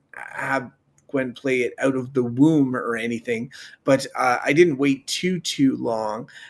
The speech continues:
Um, and, uh, I know some, I know some folks are less comfortable with that, but I would just say, like, it's a friggin' pandemic. Like, your kids need some fun and some sunshine and some light, and nobody, nobody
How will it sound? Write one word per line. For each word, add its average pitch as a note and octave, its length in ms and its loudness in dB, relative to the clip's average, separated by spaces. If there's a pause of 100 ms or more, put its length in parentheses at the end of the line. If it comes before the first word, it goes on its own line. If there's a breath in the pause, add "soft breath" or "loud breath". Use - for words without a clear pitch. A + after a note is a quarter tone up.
(120)
Um, B2+ 480 -2 (180)
and, B2+ 440 -4
uh, A2 340 -2
I C#3 100 0
know D3+ 220 6
some, C#3 340 -2 (220)
I F3 80 0
know E3+ 220 2
some D3+ 260 -4
folks C#3+ 340 0
are C3+ 120 0
less B2+ 240 -2
comfortable C#3 420 -6
with B2 140 -8
that, B2+ 180 0
but C3 140 -4
I D3 100 0
would E3 140 2
just F#3+ 200 -6
say, C3 140 -2
like, A#2+ 240 -2 (500 loud breath)
it's G3 220 0
a D#3+ 60 0
friggin' D#3 500 -4
pandemic. A#2 760 -2
Like, B2+ 280 -4 (160)
your D#3+ 260 0
kids F3 540 2
need D3 320 0
some A#2+ 320 -4
fun C#3+ 340 2
and A#2+ 220 -6
some A#2+ 160 -8
sunshine C#3 640 -2
and A#2 140 -8
some A#2 180 -8
light, C3 240 2
and B2 100 -6
nobody, D3 380 4 (380 loud breath)
nobody G#3+ 580 4